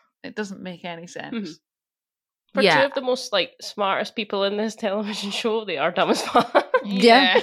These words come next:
Speaker 1: Yeah. <laughs>
Speaker 4: that's true.
Speaker 3: Yep, yep. All right, guys. Well, uh, anything else you wanna add on that?
Speaker 1: We're good.
Speaker 2: Mm, we're
Speaker 3: Okay,
Speaker 2: good, yeah.
Speaker 3: we're good. Okay. Well, thank you, everybody, for listening. We are going to continue the Q and A over on the X-Files chat room podcast.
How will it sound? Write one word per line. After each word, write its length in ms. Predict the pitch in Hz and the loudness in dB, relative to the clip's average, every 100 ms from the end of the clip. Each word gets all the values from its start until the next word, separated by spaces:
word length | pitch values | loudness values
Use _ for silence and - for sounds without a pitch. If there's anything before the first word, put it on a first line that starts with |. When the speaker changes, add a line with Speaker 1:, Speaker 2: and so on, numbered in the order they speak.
| - | 2
Speaker 1:
Yeah. 300 | 185 440 381 | 0 0 4
<laughs> 0 | |
Speaker 4:
that's 360 | 220 208 247 | 6 6 4
true. 300 | - 269 240 214 _ _ _ _ _ | 6 6 6 4 _ _ _ _ _
Speaker 3:
Yep, 280 | 196 190 196 - - - | -2 0 0 -2 -16 -10
yep. 240 | 196 175 139 | -6 -6 2
All 80 | 208 | 4
right, 280 | 262 269 - | 4 2 0
guys. 460 | 180 180 214 220 - | 2 2 2 -2 0
Well, 460 | 196 208 214 214 | 6 8 8 6
uh, 200 | 180 190 175 | 4 4 4
anything 360 | 220 240 240 | 4 4 4
else 220 | 214 233 233 | 2 0 0
you 120 | 226 | -2
wanna 220 | 220 208 | 0 2
add 300 | - 202 214 | 2 4 4
on 160 | 247 247 | 4 2
that? 300 | 262 277 269 - _ | 2 2 -2 -8 _
Speaker 1:
We're 120 | 190 | -10
good. 200 | 330 381 | -8 -6
Speaker 2:
Mm, 280 | 381 392 403 | -6 -6 -2
we're 60 | 254 | 4
Speaker 3:
Okay, 100 | 202 190 - | 4 4 2
Speaker 2:
good, 60 | |
yeah. 120 | - - | -2 -4
Speaker 3:
we're 120 | 170 196 | 2 4
good. 260 | 202 165 - | 6 6 4
Okay. 440 | 226 226 143 - - - - | 4 6 4 2 -10 -20 -4
Well, 140 | 185 190 | 4 4
thank 240 | 196 233 | 6 4
you, 220 | 233 220 220 | 6 4 6
everybody, 480 | 190 185 185 180 196 | 6 4 4 4 2
for 200 | 202 190 | 0 0
listening. 680 | 180 196 - 202 196 202 208 | 2 2 2 2 2 2 2
We 180 | 190 190 | 4 4
are 40 | |
going 280 | 185 180 180 | 4 2 2
to 100 | 190 | 0
continue 560 | - 185 185 233 240 226 | -2 -2 0 4 4 4
the 100 | 196 | 0
Q 200 | 190 185 | -2 -2
and 120 | 190 | 0
A 220 | 175 175 - | 0 0 4
over 300 | 180 208 208 | 4 6 6
on 220 | 185 185 | 6 4
the 120 | 185 | 2
X-Files 540 | 170 185 - 160 175 - | 0 -2 0 0 0 -2
chat 280 | - 165 - | 0 0 0
room 300 | 175 165 160 | -2 -2 -4
podcast. 760 | - 202 214 - 247 294 - | 0 0 0 2 2 2 -2